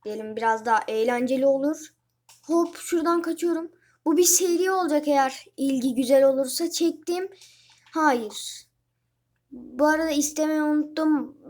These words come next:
Like atıp abone olmayı unutmayın. Like'ın önemi de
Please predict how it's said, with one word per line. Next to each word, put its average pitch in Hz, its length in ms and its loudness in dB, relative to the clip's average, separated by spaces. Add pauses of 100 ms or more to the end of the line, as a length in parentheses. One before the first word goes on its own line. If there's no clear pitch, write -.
Like 285 360 2
atıp - 240 -6
abone 294 280 2
olmayı 294 320 0
unutmayın. 294 640 -4 (880)
Like'ın 294 960 -4
önemi 311 420 0
de 330 280 0